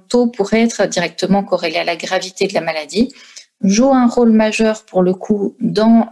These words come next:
euh, l'activation des cellules endothéliales à la phase précoce de l'inflammation. Elles vont augmenter, euh, elles vont être à l'origine d'une augmentation de la perméabilité vasculaire, de la sécrétion de cytokines pro-inflammatoires, euh, par les cellules endothéliales, comme l'I L six, I L huit,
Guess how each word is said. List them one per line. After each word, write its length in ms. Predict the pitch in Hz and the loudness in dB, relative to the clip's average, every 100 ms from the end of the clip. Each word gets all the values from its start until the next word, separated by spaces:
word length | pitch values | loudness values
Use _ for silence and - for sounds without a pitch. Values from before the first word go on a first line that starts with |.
| 180 | -6
euh, 200 | 175 170 | -6 -4
l'activation 800 | 175 190 - 214 214 208 - 214 | -4 -4 -2 0 0 0 0 0
des 100 | 180 | 0
cellules 320 | - 175 170 | -2 -2 -2
endothéliales 560 | 170 170 180 180 185 170 | -2 -4 -4 -2 -4 -4
à 20 | |
la 140 | 151 | -8
phase 220 | - - | -6 -10
précoce 460 | - - 240 226 202 | -8 -4 -2 -2 -2
de 100 | 185 | -2
l'inflammation. 760 | 180 170 175 160 147 - 208 - _ _ - - - _ | -2 -4 -4 -4 -6 -2 -2 -2 _ _ -20 -20 -20 _
Elles 200 | 208 202 | -2 2
vont 340 | 196 208 196 - _ | 4 4 0 -4 _
augmenter, 840 | 208 202 208 208 - 220 214 - _ 180 | -4 0 -2 -2 0 0 -2 -8 _ -4
euh, 440 | 175 165 165 165 | -2 -2 -4 -4
elles 120 | 180 | -6
vont 120 | 175 190 | -2 -2
être 100 | 196 | 0
à 40 | |
l'origine 300 | 180 180 190 | -2 0 0
d'une 160 | 160 185 | 0 -2
augmentation 560 | 220 226 214 190 - | 2 2 2 -2 -4
de 60 | 190 | -4
la 80 | 165 | -6
perméabilité 720 | 160 165 160 165 160 - 156 | -10 -16 -16 -16 -16 -12 -4
vasculaire, 720 | 185 202 - 160 160 226 269 226 190 - - - - _ | -2 -2 -4 -4 0 0 2 0 -2 -8 -18 -18 -20 _
de 200 | 196 190 | 0 4
la 160 | 254 254 | 4 4
sécrétion 500 | 240 233 - 214 220 | 2 -2 -2 0 0
de 40 | 202 | 0
cytokines 540 | - - 196 202 175 | -2 -2 -2 0 0
pro-inflammatoires, 1120 | - - 247 214 - 170 160 - 202 240 - - - | -2 0 2 2 0 -4 -6 -4 -2 -2 -4 -10 -8
euh, 200 | 170 160 | -6 -4
par 180 | - 202 | -4 -2
les 100 | 185 | 0
cellules 360 | - 180 170 | -2 -2 0
endothéliales, 640 | 165 160 156 151 160 220 233 | 0 -2 -4 -4 0 0 0
comme 180 | 185 | -2
l'I 120 | 165 160 | 0 -2
L 120 | 151 | -4
six, 380 | - 190 190 - | -4 -2 -2 -2
I 60 | |
L 140 | 165 160 | -2 0
huit, 280 | 190 196 | -2 -2